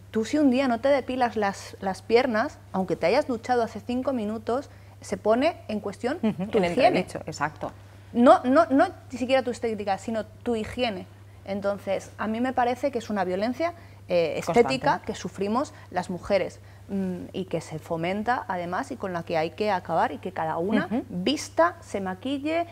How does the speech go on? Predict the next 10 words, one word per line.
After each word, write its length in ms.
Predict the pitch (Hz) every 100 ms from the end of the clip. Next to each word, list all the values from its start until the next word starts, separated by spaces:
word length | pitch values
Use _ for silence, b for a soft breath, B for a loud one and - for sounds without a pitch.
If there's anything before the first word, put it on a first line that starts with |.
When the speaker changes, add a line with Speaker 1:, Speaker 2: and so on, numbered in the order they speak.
| B -
Speaker 1:
lleve 360 | 208 202 240
el 120 | 247 226
pelo 280 | 254 339 - -
como 420 | 233 220 214 208 -
considere, 720 | 202 202 - 214 233 214 190 B
pero 220 | - 202 190
que 80 |
eso 200 | 233 233
no 220 | 269 262 262
determine 680 | 247 233 226 240 262 226